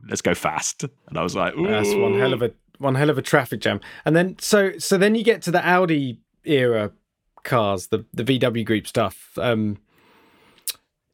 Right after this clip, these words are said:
Speaker 2: noticeable difference? Do, does it, i-, in the context of having driven all the sort of gnarlier, earlier stuff,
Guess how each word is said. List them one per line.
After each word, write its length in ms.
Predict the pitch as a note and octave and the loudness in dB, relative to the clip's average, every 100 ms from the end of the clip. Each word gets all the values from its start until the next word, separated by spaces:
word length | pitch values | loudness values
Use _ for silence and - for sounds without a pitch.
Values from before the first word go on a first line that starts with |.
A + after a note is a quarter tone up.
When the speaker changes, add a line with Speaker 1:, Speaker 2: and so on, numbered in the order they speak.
| _ - | _ 2
Speaker 2:
noticeable 640 | F3+ G3+ G#3+ - F3 G3+ | 4 4 2 -6 0 2
difference? 580 | F3 F#3 - A3 A3 - | 2 0 2 0 0 -4
Do, 180 | - F#3 | -2 -2
does 220 | D#3+ D#3 | -2 0
it, 160 | G3+ - | 0 0
i-, 40 | G3 | -2
in 380 | A3 G#3+ A3+ G#3 | 0 2 4 4
the 80 | |
context 560 | G3+ G#3 G#3+ - D#3 - | 2 2 2 2 0 -2
of 120 | D3+ - | -4 -4
having 320 | C#3+ D3+ D3+ C#3 | -2 0 2 2
driven 400 | C#3+ E3 D3 C#3+ | 2 4 2 2
all 180 | C#3 | 0
the 280 | C3 C3 B2 - - - _ | 2 0 0 -4 -18 -20 _
sort 300 | - D3 B2 | -2 0 2
of 60 | B2+ | 2
gnarlier, 800 | C3+ C3 B2 B2 A#2 A2+ A2+ A2 _ _ - | 4 2 2 2 2 2 0 -4 _ _ -2
earlier 340 | C#3+ C3 A#2+ | 0 2 2
stuff, 540 | A2 - G#2 F2 - | 0 0 -2 -2 -10